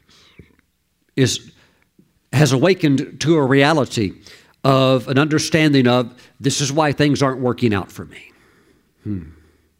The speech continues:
There's been something that I've said today, and you're beginning to realize, "This is why things aren't working out for me." Okay, so if you're going the wrong direction,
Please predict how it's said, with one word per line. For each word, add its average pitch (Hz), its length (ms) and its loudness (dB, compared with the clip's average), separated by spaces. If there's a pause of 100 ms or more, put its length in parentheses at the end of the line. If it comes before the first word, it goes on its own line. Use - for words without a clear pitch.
(480)
There's 123 240 0
been 127 140 2
something 170 340 0
that 156 80 4
I've 151 160 0
said - 220 -2
today, 120 360 2
and 120 120 -2
you're 117 100 0
beginning 127 340 2
to 123 80 -2
realize, 120 500 2 (300)
"This 135 220 0
is 147 100 0
why 147 180 0
things 139 300 0
aren't 131 160 -2
working 123 320 0
out 92 160 -2
for 107 140 -10
me." 80 240 -14 (1040)
Okay, 107 380 -2 (460)
so 123 460 0 (340)
if 135 280 0
you're 139 160 2
going 147 500 0
the 135 120 -4
wrong 113 220 0
direction, 107 560 -4